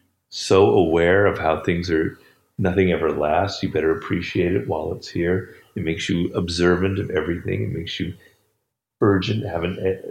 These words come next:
you know, "I better get things done, 'cause I only have so much time." It makes you appreciate the people around you.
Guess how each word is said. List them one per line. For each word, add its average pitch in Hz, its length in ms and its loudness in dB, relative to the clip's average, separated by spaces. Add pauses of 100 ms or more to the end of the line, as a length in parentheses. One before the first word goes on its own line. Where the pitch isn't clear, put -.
(120)
you 90 120 -2
know, 78 60 -2
"I 76 100 0
better 87 220 0
get 87 220 -2
things 82 260 -6
done, 90 440 -2 (380)
'cause 92 100 -2
I - 20 0
only 85 220 -2
have 85 140 -6
so 82 160 -4
much 78 280 -8
time." 80 400 -4 (380)
It 90 120 -2
makes 90 280 -2
you 104 100 4
appreciate 95 720 2
the - 60 -10
people - 400 -4
around 78 400 -4
you. 92 240 0